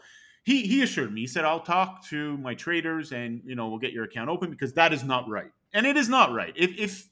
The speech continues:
the account is down, you, you can't be fucking throwing limitations and shit like that. That, that is cheap. That is fucking cheap.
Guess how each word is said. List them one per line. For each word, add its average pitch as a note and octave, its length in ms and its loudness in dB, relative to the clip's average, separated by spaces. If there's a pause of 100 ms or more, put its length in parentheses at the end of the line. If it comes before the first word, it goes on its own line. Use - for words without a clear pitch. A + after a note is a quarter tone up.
(100)
the F#3 100 0
account D4+ 360 -2
is B2+ 140 -6
down, A3 460 2 (400)
you, A3+ 180 -4
you G3+ 100 -10
can't C4 300 -8
be A2+ 80 -8
fucking A2+ 360 -6
throwing G#2 340 -8
limitations F#2+ 580 -10
and E2 100 -20
shit - 220 -16
like D#2+ 160 -20
that. - 200 -20
That, G3 280 4
that F3+ 160 2
is - 220 -10
cheap. G2+ 360 -4 (460)
That D#3 140 0
is D#3 80 -4
fucking D3+ 340 -4
cheap. B2 340 -6